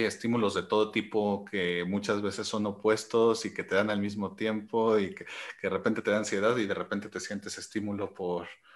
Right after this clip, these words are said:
por sentirte realizado y al mismo tiempo estás preocupada, pero al mismo tiempo estás feliz, pero al mismo tiempo estás con dudas, pero, o sea,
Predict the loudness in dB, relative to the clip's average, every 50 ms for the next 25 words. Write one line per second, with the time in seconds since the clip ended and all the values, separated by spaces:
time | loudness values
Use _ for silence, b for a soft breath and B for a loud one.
0 | b b b -8 -8 -6 -6 -8 -6 -6 -6 -6 -4 0 0 2 2 2 2 0
1 | 0 -2 -4 -6 -4 0 2 2 2 2 0 -2 0 0 0 -2 -2 -2 -4 -4
2 | -4 -4 -4 -4 -4 -4 -4 -4 -4 -4 -4 -4 -4 -4 -6 -8 -8 -8 -12 -12
3 | -12 -14 -12 _ -2 0 2 2 2 2 0 -2 -6 -8 -6 -4 -2 -2 -2 -2
4 | -2 -2 -2 -2 -4 -4 -4 -4 -6 -6 -6 -8 -6 -4 -2 -2 -2 -2 -2 -4
5 | -6 -8 -8 -6 -6 -6 -4 -4 -4 -4 -6 -6 -6 -8 -8 -8 -8 -10 -12 -10
6 | -8 -8 -8 -8 -8 -10 -8 -6 -6 -4 -2 -2 -2 -2 -2 -4 -6 -6 -8 -10
7 | -10 -10 -10 -12 -10 -8 -8 -8 -8 -10